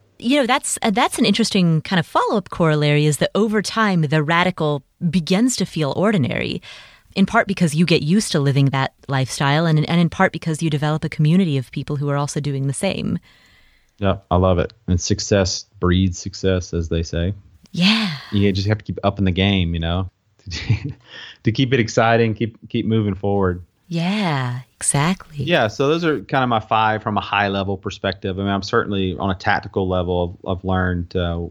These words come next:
Speaker 2: you know, we've paid off all of our debt except the mortgage. Uh, so I learned to keep debt out of my life. We have term life insurance now, <laughs> which, you know,
Speaker 1: <laughs>
Speaker 2: we've had that for,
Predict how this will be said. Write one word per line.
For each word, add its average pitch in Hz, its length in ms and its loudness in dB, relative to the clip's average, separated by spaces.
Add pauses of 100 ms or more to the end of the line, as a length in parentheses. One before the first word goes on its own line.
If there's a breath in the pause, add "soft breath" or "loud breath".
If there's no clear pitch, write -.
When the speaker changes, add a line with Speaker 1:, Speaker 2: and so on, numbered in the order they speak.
(160)
Speaker 2:
you 95 100 -6
know, 85 80 -4
we've 92 180 -2
paid 95 200 2
off 87 200 4
all 90 140 4
of 87 80 2
our 90 100 2
debt 87 200 2
except - 260 -4
the 90 60 -4
mortgage. 85 600 -2 (480 soft breath)
Uh, 92 120 -2
so 92 140 -2
I - 20 2
learned 92 240 0
to 90 80 -2
keep - 180 -2
debt 92 220 0
out 92 40 2
of 90 60 2
my 87 140 2
life. 85 480 0 (100)
We 92 120 0
have 92 120 4
term 101 300 0
life 98 240 0
insurance 95 520 -2
now, 95 440 0
<laughs> - 40 -4
which, 113 220 4 (180)
you 208 140 2
know, 87 180 0
Speaker 1:
<laughs> 104 100 -8
Speaker 2:
we've 95 200 0
had 92 160 2
that 90 180 2
for, 85 220 -4